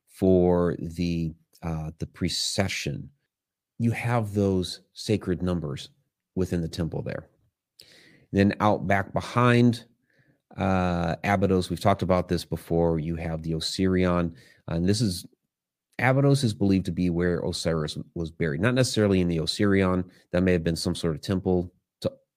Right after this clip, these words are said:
uh, Osiris, Osiris. We don't know for sure. But, uh, but this was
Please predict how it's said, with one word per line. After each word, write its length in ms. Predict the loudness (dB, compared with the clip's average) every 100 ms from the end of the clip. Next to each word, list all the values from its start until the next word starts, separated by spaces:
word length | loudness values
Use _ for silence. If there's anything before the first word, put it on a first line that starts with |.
| -8
uh, 240 | -6 -6 -4
Osiris, 680 | -4 -2 0 2 0 -4 -12 _ _ _ _ -10
Osiris. 580 | -8 -6 -4 -4 -4 -8 -12 _ -20 _ 2
We 100 | 4
don't 220 | 6 4
know 160 | 2 0
for 160 | -2
sure. 320 | -6 -6 -6 -10 _ _ _ _ _ _ _ _ _ -4
But, 340 | 0 2 -2 -6
uh, 260 | -6 -6 -8 _ _ _ _ _ _ _ _ _ _ _ _ _ _ _ _ _ _ -2
but 180 | -2 2
this 220 | 0 2
was 260 | 2 2